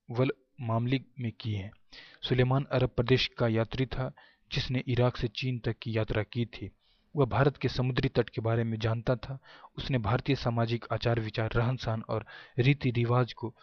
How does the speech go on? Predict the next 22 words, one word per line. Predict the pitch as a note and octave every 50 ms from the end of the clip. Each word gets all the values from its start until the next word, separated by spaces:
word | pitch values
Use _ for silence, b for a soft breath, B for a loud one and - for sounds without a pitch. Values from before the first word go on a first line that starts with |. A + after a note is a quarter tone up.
| b b b b b b
सिलसिलु | - - D#3 D3+ C3+ - - - - - - B2+ C3 C3+ C3 _ _ _ _ _ _ _ _ _ _ _ _ -
तवारीख | D3 B2 A2+ A#2 A#2 A#2+ B2+ C3 A2+ - - - -
नामक | B2 A2+ A2 A2 G#2+ - _ -
कृति | - C3 - C#3 A#2+
में | A#2 A2+ A2+ - _ -
विवृत | A#2+ A#2 G#2+ A2+ A#2 - -
किया | - - A#2 A2+ A2
है। | F2+ - - _ _ _ _ _ _ _ _ _ _ _ _ _ _ _ _ _ _ _ _ _ _ -
अबू | - B2 A2+ B2 B2
जैद | A2 - C3 C3 B2+ - - _ B B B B B B B B
सराफी | - - - - B2 A#2+ - - C#3+ C#3 - -
ने | B2 B2+
सुलेमान | - - - A#2+ A#2+ A#2 B2 B2+ C3+ C3
की | - - - -
पुस्तक | - C3+ - - C3 A#2 - _
पढ़ी | - A#2+ A#2 B2+
थी। | A#2+ - - C3+ B2+ B B B B B -
यह | C3+ B2 A2+
व्यापार | A2 G#2+ A#2+ A2+ - B2+ B2+ A#2+
के | A#2 - A#2+
सिलसिले | G#2+ - B2 A2+ - - A#2+ A#2+ A#2+
में | A#2 A2+